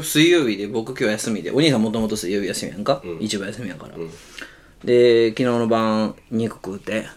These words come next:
Speaker 1: うまい、
Speaker 2: あ。
Speaker 1: うまい肉食うてな。で、朝起きて。
Speaker 2: うん。
Speaker 1: 九時半や。もう相変わらず僕は昨日夜中、さきたさんのね、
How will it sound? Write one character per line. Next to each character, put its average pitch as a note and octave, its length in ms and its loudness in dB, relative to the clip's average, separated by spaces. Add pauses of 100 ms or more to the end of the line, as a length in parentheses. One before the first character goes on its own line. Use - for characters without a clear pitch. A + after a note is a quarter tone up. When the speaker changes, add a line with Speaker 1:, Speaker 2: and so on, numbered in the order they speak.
(580)
Speaker 1:
う A#2+ 40 -2
ま A2+ 160 6
い、 G#2 40 4
Speaker 2:
あ。 G#2 60 -4
Speaker 1:
う B2 100 -2
ま A2+ 140 2
い A2 60 2
肉 G#2+ 200 -2
食 A2+ 180 -8
う B2 40 -10
て G#2+ 140 -2
な。 G#2+ 220 -2 (1300)
で、 A2 640 4 (460)
朝 G#2+ 260 0
起 - 120 -10
き - 20 -20
て。 - 200 0 (140)
Speaker 2:
う - 60 -18
ん。 E2 220 -16 (380)
Speaker 1:
九 A#2 120 -4
時 A2+ 100 2
半 G#2+ 240 0
や。 - 140 -12 (340)
も A2+ 80 -2
う A2 80 0
相 A2+ 220 0
変 A#2+ 100 4
わ A2+ 60 6
ら A#2 100 6
ず A#2+ 100 0
僕 A2+ 220 0
は A2 60 2
昨 G#2+ 140 -2
日 - 20 2
夜 A2 260 0
中、 G#2+ 500 -2
さ A2+ 140 -2
き G#2+ 80 -6
た A2+ 80 0
さ G#2+ 140 0
ん G2+ 40 -2
の G#2 120 -2
ね、 A2 240 -4